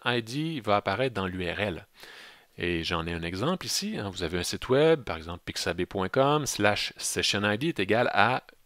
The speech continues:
l'identifiant de votre session. Et donc, si quelqu'un fait un copier-coller de cette session-là, il l'envoie par courriel, il va se retrouver avec vo-, avec votre session.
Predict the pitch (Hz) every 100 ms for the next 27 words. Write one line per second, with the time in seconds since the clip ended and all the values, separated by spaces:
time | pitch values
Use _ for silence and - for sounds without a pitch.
0 | - 98 98 92 - - - 87 - -
1 | - - - - - - - - - -
2 | 95 120 - - 117 101 - 123 117 98
3 | 101 - 95 95 87 107 87 - - -
4 | 87 98 90 98 147 175 110 85 82 87
5 | - 92 92 98 160 160 95 107 - 90
6 | 95 98 101 85 95 - 82 85 87 82
7 | - 90 - 76